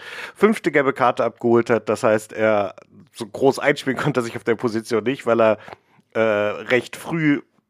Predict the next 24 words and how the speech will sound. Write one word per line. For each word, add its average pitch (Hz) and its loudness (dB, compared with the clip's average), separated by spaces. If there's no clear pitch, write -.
äh, 107 -6
vorbestraft 175 2
war 117 4
und 110 -10
für 120 -4
das 110 0
Spiel 117 -2
gegen 110 -6
Gladbach 113 -2
dann 113 -4
ausgefallen 135 2
ist. 127 -4
Hoffenheim 151 4
begann 123 0
mit 113 -6
Gift - -6
Orban, 120 4
frisch - -4
verpflichteter 127 -2
Spieler, 123 0
der, 107 0
äh, 101 -8
auffällig 165 4
war 139 4